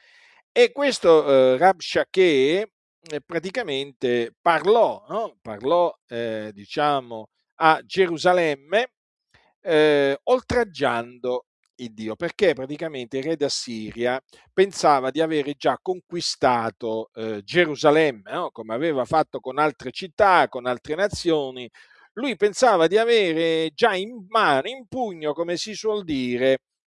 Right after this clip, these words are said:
Gerusalemme, mm? E fece dire da questo suo servitore, appunto, delle parole,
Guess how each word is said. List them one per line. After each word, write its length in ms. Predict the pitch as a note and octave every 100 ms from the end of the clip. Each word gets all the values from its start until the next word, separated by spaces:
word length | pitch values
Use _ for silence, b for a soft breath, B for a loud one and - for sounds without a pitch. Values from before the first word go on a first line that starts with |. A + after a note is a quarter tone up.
| _
Gerusalemme, 1400 | _ - - G3+ F#3+ F3+ F3+ D#3+ F#3+ G3 D#3+ C3+ A#2 G#2 - _ _ D3
mm? 220 | F3 G3+ F#3+ _ b b _
E 320 | B3+ C4 D#3+ C#3+
fece 480 | - A3+ G#3+ E3
dire 420 | C#3+ A#3 A#3 D3 A#2+
da 140 | A#2
questo 440 | - F#3+ F3+ B2+ A#2+
suo 640 | - A3+ F#3+ B2 A#2 A#2
servitore, 960 | - F3 D#3+ A3+ A#3+ F#3+ D#3+ D#3+ E3+ F3 _ _ _ _ _ _ _ _ _
appunto, 460 | C3 - A3+ F3 C#3
delle 380 | F#3 G3+ D3
parole, 760 | C#3 F3 G#3+ E3+ B2 C#3+ G3